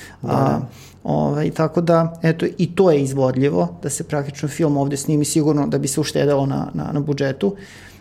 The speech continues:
Speaker 2: a da to dobro, dobro izgleda. E, Kaja Scodelario, koju poznajemo iz serije Skins i mnogih nekih
Speaker 1: Da,
Speaker 2: filmova i
Speaker 1: serijala Maze
Speaker 2: Jeste.
Speaker 1: Runneri.
Speaker 2: Tako je. A,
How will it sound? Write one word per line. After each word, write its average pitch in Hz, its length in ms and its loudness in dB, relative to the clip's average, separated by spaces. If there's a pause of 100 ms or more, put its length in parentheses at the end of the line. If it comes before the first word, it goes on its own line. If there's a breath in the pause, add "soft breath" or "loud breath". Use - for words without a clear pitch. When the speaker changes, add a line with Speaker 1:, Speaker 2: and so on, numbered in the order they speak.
(160)
Speaker 2:
a 156 160 2
da 160 100 4
to 156 140 -2
dobro, 143 320 2
dobro 139 360 0
izgleda. 175 480 0 (340 loud breath)
E, 160 180 0
Kaja 170 240 4
Scodelario, 156 680 2
koju 151 200 -2
poznajemo 139 640 0
iz 151 160 -4
serije 139 420 0
Skins 143 500 0
i 143 40 0
mnogih 143 460 0
nekih - 200 -6
Speaker 1:
Da, 147 80 -2
Speaker 2:
filmova 143 460 2
i 135 40 0
Speaker 1:
serijala 139 460 0
Maze 131 240 -2
Speaker 2:
Jeste. 120 220 -2
Speaker 1:
Runneri. 117 440 -6 (220)
Speaker 2:
Tako 139 300 -4
je. 196 80 0 (580 loud breath)
A, 147 340 -2